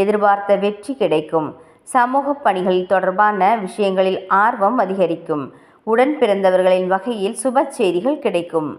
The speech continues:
செய்யும் பணிகளில் திருப்தியான சூழ்நிலைகள் ஏற்படும். தடைகள் நிறைந்த நாள். அதிர்ஷ்ட திசை வடகிழக்கு. அதிர்ஷ்ட எண் ஐந்து. அதிர்ஷ்ட நிறம் இளம் சிவப்பு. அவிட்டம் இறுக்கங்கள் குறையும்.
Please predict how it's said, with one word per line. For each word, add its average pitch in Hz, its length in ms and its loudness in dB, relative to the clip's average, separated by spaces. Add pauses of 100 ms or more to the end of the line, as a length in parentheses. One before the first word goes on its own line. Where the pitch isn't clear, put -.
(440)
செய்யும் 269 580 2
பணிகளில் 190 540 0
திருப்தியான 233 500 0 (140)
சூழ்நிலைகள் 180 640 2 (140)
ஏற்படும். 160 380 0 (440)
தடைகள் 254 440 2
நிறைந்த 277 360 2 (140)
நாள். 160 320 0 (140)
அதிர்ஷ்ட 208 380 0
திசை 262 280 0 (140)
வடகிழக்கு. 170 680 0 (460)
அதிர்ஷ்ட 202 380 0 (220)
எண் 240 140 -2 (240)
ஐந்து. 185 300 0 (280)
அதிர்ஷ்ட 208 360 -4
நிறம் 247 360 2 (100)
இளம் 202 360 0
சிவப்பு. 170 400 -2 (380)
அவிட்டம் 190 460 0 (360)
இறுக்கங்கள் 277 600 2
குறையும். 165 440 -2